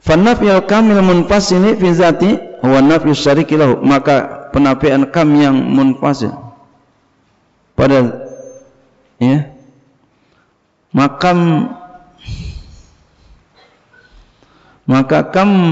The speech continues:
munfasil fi zat, yaitulah <laughs> maka kam munfasil fi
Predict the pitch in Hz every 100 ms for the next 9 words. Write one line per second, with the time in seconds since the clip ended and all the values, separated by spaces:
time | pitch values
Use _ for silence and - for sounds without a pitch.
0 | - - - 143 160 160 151 196 190 175
1 | 156 143 143 131 113 120 160 220 - -
2 | - - - 269 - 240 - 175 175 170
3 | 147 - - _ _ _ _ _ _ _
4 | _ - - _ _ _ - _ _ _
5 | _ _ _ _ - _ _ - - 190
6 | - 165 - 135 - _ _ - - -
7 | - 110 - - - _ _ - _ -
8 | - - - _ - 123 143 139 180 180
9 | 165 - - 143 147 147 185 196 180 156
10 | 143